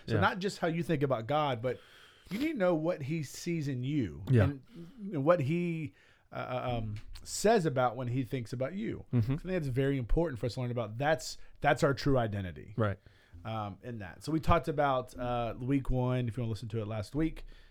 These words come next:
Speaker 1: of this little series, Identity. It was on, uh, the Beloved. Um,
Speaker 2: Beloved.
Speaker 1: Beloved, where that was a cheesy, mushy, um, rom-com word.
Speaker 2: What, uh, uh, agapetos?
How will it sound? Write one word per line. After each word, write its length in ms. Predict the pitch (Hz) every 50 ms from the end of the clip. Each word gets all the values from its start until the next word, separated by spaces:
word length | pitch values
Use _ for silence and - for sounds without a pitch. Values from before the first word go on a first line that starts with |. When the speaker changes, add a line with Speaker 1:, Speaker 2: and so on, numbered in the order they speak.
| - - -
Speaker 1:
of 100 | 113 110
this 160 | 113 120 101
little 100 | 123 117
series, 400 | 104 - - 120 117 117 117 104
Identity. 460 | 107 110 104 113 110 113 110 113 107
It 100 | 107 -
was 160 | - 110 104 101
on, 340 | 107 104 104 104 101 101 95
uh, 360 | - 104 101 101 98 98 98 101
the 100 | 104 113
Beloved. 560 | 104 110 104 104 98 95 87 85 78 87 95 - - - - - - - - - - -
Um, 720 | 107 98 87 87 95 95 98 98 101 98 95 95 95 101 110 - - 143
Speaker 2:
Beloved. 600 | 143 156 147 135 127 117 107 - 104 101 107 135 127
Speaker 1:
Beloved, 640 | 127 120 117 117 117 110 107 95 98 95 95 90 95
where 100 | 101 104
that 140 | 113 113 -
was 160 | 120 117 110
a 340 | 117 113 110 107 104 104 - - _ _ _ _ - _
cheesy, 460 | - - - 170 160 147 139 151 151 143
mushy, 840 | 131 131 139 143 127 - - 147 139 139 135 135 131 131 123 107 - - _ _ _ _ _ _ _ _ _ - -
um, 640 | - 117 113 110 110 113 110 110 107 107 104 104 104 -
rom-com 640 | - 127 139 143 147 147 143 - - 151 131 127 127 120
word. 520 | 120 117 110 110 110 107 110 127 123 107 - - - - - - - -
Speaker 2:
What, 180 | - 139 151
uh, 140 | 139 - 117
uh, 540 | - - 135 127 117 120 120 - 113 123 131
agapetos? 840 | 131 143 123 - - 143 151 - - 185 196 185 - - - - -